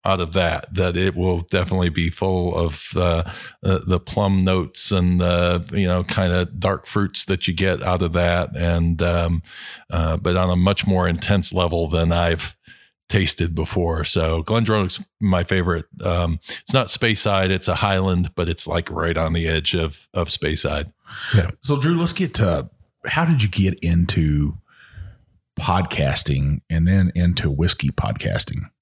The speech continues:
Speaker 1: Okay. So what's interesting is I, uh, I've been a web designer for the last eighteen years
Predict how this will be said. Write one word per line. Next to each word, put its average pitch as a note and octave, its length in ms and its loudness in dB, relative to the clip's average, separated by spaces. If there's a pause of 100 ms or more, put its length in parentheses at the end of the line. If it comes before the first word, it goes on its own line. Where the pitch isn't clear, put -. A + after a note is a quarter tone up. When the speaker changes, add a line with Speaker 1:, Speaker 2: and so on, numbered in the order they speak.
Speaker 1:
Okay. F2 360 0 (120)
So G#2+ 340 2
what's A2 300 0
interesting B2+ 680 2
is F#2 500 2 (1400)
I, C3 720 2 (300)
uh, F#2 300 0
I've G#2 240 0
been G2+ 160 2
a F#2+ 40 2
web F#2+ 180 2
designer F2 520 2
for - 120 -2
the F2 80 0
last F2 420 0
eighteen F#2 400 2
years F2 460 0